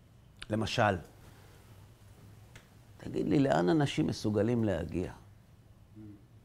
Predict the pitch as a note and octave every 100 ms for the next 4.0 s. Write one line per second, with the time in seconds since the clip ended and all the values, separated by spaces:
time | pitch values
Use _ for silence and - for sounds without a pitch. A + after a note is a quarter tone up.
0 | - A2+ - A#3 A#3 G#3 E3 - G3+ E3+
1 | - B2+ B2+ E3 D3+ B2 A2 F#2 D#3 D3
2 | F#2+ - - A#3+ B3 F#3 F3+ D#3 F3+ -
3 | D3+ - C3 A2+ A2 C3+ A#2+ - A#2+ A#2